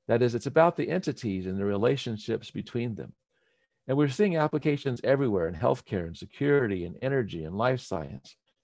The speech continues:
and markets and finance. It's everywhere, finding relationships and how they're connected to one another is the most powerful data structure in the world. And so when we have multiple sensors and multiple data collecting sources,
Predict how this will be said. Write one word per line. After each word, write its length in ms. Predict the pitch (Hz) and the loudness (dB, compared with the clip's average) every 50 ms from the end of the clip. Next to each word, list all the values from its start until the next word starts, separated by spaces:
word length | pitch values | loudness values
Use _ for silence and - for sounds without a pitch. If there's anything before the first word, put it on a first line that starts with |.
| - | -8
and 160 | 95 101 104 107 | -6 -4 0 2
markets 520 | 123 139 139 143 135 - 98 85 - - | 2 4 4 2 0 -2 -6 -6 -6 -8
and 140 | 85 92 - | -14 -10 -4
finance. 640 | - 127 127 131 123 104 87 76 - - - - _ _ _ _ _ _ _ _ - - | -2 0 0 0 0 -2 -4 -6 -10 -14 -18 -20 _ _ _ _ _ _ _ _ -20 -20
It's 140 | - - - | -10 -2 2
everywhere, 500 | 160 170 175 156 139 107 87 85 90 92 _ _ _ _ _ _ _ _ | 4 4 4 4 2 0 0 -2 -4 -4 _ _ _ _ _ _ _ _
finding 480 | _ - 143 160 202 214 185 185 160 135 | _ 2 4 4 4 4 4 4 4 6
relationships 800 | 131 127 117 131 160 175 - - 123 104 - 110 92 - - 110 | 6 6 6 6 4 4 2 -2 -6 -6 -2 -2 -2 -2 -2 -6
and 80 | 107 | -2
how 180 | 101 117 123 127 | 0 2 2 4
they're 140 | 120 120 - | 4 4 2
connected 480 | - 120 107 113 127 131 - 123 95 | 2 0 0 0 0 -2 -2 -4 -2
to 80 | 104 101 | -2 -2
one 120 | 98 95 | -2 -2
another 360 | 92 87 82 82 90 90 - _ - | -4 -4 -4 -4 -4 -4 -6 _ 0
is 240 | - 156 165 147 123 | 2 4 4 4 2
the 100 | 123 113 | 0 0
most 260 | 110 107 104 - - | 0 0 -2 -2 -2
powerful 600 | - 127 123 127 127 123 - - 117 104 101 - _ _ _ _ _ _ _ _ - | 2 4 6 6 6 4 2 0 -4 -4 -4 -8 _ _ _ _ _ _ _ _ 2
data 220 | 117 117 117 117 | 4 4 4 2
structure 500 | 110 - 101 98 87 - - 95 82 - _ _ - | 0 0 0 0 0 -2 -4 -8 -8 -8 _ _ -6
in 140 | 107 107 104 | -4 -2 0
the 80 | 101 | -2
world. 280 | 95 95 98 - - - _ _ _ _ _ _ _ - - _ - | -2 -4 -6 -10 -12 -18 _ _ _ _ _ _ _ -20 -20 _ -8
And 100 | 131 131 | -4 2
so 100 | - 185 | 4 4
when 120 | 180 190 180 | 4 6 6
we 60 | 190 | 6
have 160 | 233 220 160 | 4 4 4
multiple 440 | 135 156 170 - - - - 127 120 | 4 2 2 2 0 0 0 0 -2
sensors 500 | - - 135 135 127 - 95 85 85 87 | 2 2 0 0 0 -2 -6 -6 -4 -4
and 100 | 92 101 | -2 0
multiple 400 | 123 135 139 - - 131 123 113 | 0 0 -2 -2 -2 -2 0 0
data 260 | 92 110 110 104 104 | 2 4 4 4 2
collecting 580 | 104 - 101 98 98 101 - - 95 95 92 90 | 0 -2 -2 0 0 -2 -4 -8 -10 -10 -10 -6
sources, 520 | - 98 101 107 104 - - 98 101 | -4 -4 -4 -4 -4 -8 -12 -14 -14